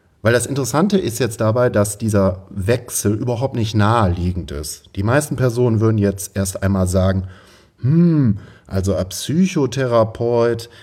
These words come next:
in diesem Bereich Palliative Care und jetzt der Wechsel zum Mönch ins Kloster, also wie soll das funktionieren?“ Aber wenn du da mal näher über die Identitätskonstruktion nachdenkst, wir haben halt zwar schon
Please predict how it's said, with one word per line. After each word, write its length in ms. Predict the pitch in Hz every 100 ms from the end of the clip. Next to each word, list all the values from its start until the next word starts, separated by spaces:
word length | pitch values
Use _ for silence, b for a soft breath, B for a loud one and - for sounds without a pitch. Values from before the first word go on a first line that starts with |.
| B
in 220 | - 101
diesem 320 | 95 147 170 147
Bereich 560 | 120 104 104 104 107
Palliative 840 | - 117 139 127 110 - 117 113 -
Care 500 | - 117 110 113 117 B B B _
und 260 | 113 98 95
jetzt 320 | 104 131 -
der 160 | 110 101
Wechsel 540 | 110 110 - 98 95
zum 500 | 92 - 131 143 131
Mönch 460 | 107 110 123 - -
ins 300 | 104 113 -
Kloster, 960 | - - 92 104 113 - 101 95 90 92
also 420 | 85 92 85 82 - _ -
wie 120 | 95
soll 220 | 87 85
das 180 | 85 -
funktionieren?“ 680 | 95 90 - 87 82 69 - _ _ _ _ _
Aber 160 | 107 120
wenn 120 | 160
du 60 | 170
da 120 | 170
mal 200 | 151 123
näher 400 | 120 180 208 196
über 240 | 135 135
die 320 | 123 123 127 B B B B
Identitätskonstruktion 1600 | 123 113 120 120 107 - 170 180 - 135 123 - 110 - 113 101
nachdenkst, 800 | 98 139 - - 90 131 190 - B B B
wir 200 | 110 104
haben 280 | 123 151 147
halt 280 | 120 113 107
zwar 260 | - 92
schon 380 | 92 104 92 92